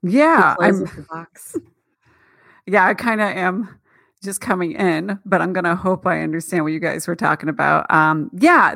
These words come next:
Speaker 1: the, I really like the way they brought the music back into lessons, but by bringing D-, Nella Darren in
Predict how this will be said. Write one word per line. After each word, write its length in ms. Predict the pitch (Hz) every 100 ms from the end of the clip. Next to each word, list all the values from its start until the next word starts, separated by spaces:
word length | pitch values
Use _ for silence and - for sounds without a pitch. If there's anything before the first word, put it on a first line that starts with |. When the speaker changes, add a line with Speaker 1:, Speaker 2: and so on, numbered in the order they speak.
| -
Speaker 1:
the, 200 | 214 - _ _ _ _ _ _ _ _ _ _ _ 57 _ 160 _
I 120 | - 208
really 300 | 202 208 190
like 280 | 185 180
the 100 | 202
way 320 | 170 165 160 170
they 160 | 170
brought 300 | 160 160 156
the 60 | 160
music 360 | 151 143 151 -
back 240 | 135 -
into 220 | 160 175
lessons, 640 | 175 175 - 175 170 170 156
but 300 | 165 139 - _
by 240 | - 170 175
bringing 720 | 180 185 185 185 180 175 170 _ _ _ _ _ _ _ - 156
D-, 120 | 180 -
Nella 340 | 180 165 165
Darren 320 | 160 147 147
in 520 | - 294 165 120 151